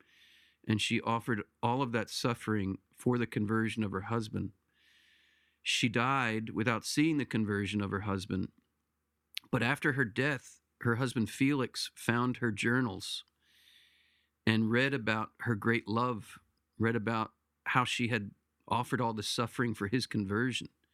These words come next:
Not only was he converted, but he became a Catholic priest,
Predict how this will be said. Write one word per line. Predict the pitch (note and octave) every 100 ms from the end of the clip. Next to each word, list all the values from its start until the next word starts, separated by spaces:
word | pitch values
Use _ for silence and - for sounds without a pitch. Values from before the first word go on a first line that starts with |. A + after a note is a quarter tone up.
| _ _ _ _ _ _ _ _ _ _ -
Not | A#2+ C3
only | C#3+ F3 E3
was | C3+ C3
he | -
converted, | C3 A#2+ G#2 G#2+ C#3+ A2+ F2+ -
but | A2
he | B2+
became | B2 A2 C3 C3
a | A2
Catholic | - A2+ - F#2 -
priest, | C#3+ D3+ - - -